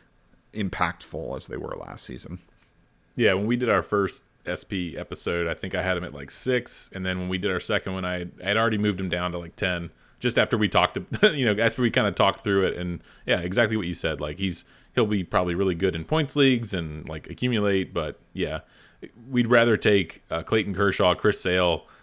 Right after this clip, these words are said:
Speaker 2: these guys who might only throw a hundred fifty innings. Even, I mean, obviously, like, a Jacob deGrom, like, like, you just, you want these guys who can be league win-, maybe not league winners, but just be, be really good when they pitch, you know? And then you put
Speaker 1: Exactly.
Speaker 2: them on the I L when they're not.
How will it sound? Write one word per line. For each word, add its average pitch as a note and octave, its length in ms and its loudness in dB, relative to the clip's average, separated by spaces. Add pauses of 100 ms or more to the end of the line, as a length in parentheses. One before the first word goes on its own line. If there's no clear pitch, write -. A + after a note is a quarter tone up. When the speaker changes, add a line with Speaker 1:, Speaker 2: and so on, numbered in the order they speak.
Speaker 2:
these G2+ 160 0
guys F#2+ 280 0
who G2 120 -2
might F2+ 200 2
only F2+ 160 0
throw F2+ 200 0
a - 20 0
hundred F2+ 240 -4
fifty E2+ 260 -4
innings. E2+ 300 -6
Even, A#2+ 280 -4
I F#2 40 -6
mean, F2 220 -4
obviously, F2+ 360 -4
like, D#2+ 140 -6
a E2 40 -10
Jacob D#2+ 280 -6
deGrom, E2+ 400 0
like, D#2 260 -8 (480)
like, A2 260 -4
you A2 160 -4
just, D#3+ 180 2
you D3 120 -4
want C#3 260 2
these A#2 180 0
guys G#2 400 -2
who G#2 120 -2
can F2 320 -6 (600)
be G2+ 360 2 (360)
league G#2+ 300 4
win-, G2+ 520 -2
maybe D#3 240 4
not D#3+ 140 2
league A#2 160 6
winners, G#2 360 2
but A2+ 140 -2
just C3+ 200 -2
be, C#3+ 80 -10
be D3 180 0
really G2+ 420 4
good E2+ 440 2
when E2+ 160 -2
they E2 120 0
pitch, - 420 -6
you F#2 120 -6
know? G2+ 200 -2
And G2 140 -4
then G2+ 100 2
you G#2+ 80 2
put G#2 100 2
Speaker 1:
Exactly. - 20 4
Speaker 2:
them G2+ 100 2
on F#2+ 100 2
the F#2 120 0
I E2+ 120 2
L E2 120 0
when D#2+ 100 -4
they're D#2+ 120 -4
not. - 200 -14